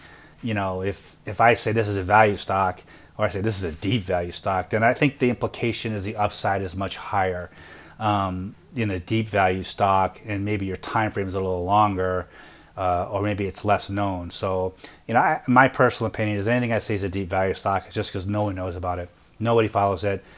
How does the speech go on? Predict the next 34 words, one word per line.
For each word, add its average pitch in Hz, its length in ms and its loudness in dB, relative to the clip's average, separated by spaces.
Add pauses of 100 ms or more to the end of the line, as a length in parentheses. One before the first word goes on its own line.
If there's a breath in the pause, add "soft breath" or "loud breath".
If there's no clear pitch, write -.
(180 loud breath)
You 120 120 2
could 110 120 0
mention 107 300 -4
it 95 80 -8
to 98 80 -8
twenty 101 240 -4
people, 104 360 -2
and 101 60 0
they'd 101 60 -2
be 98 80 -2
like, 92 80 0
"I 101 60 -2
have 95 120 -2
no 98 140 -2
idea 95 140 -2
what 92 60 -4
that 90 100 -4
company 90 320 -8
is." 87 240 -8 (760 loud breath)
I 156 120 2
guess 135 180 4
that's - 260 4
what 101 120 0
makes 98 240 -6
a 92 40 -6
deep 90 180 -4
value 87 280 0
stock. 90 340 -2
And 120 80 -2
a 117 60 0
value 165 300 4
trap 127 240 4
simply 113 380 0
is, 101 280 -2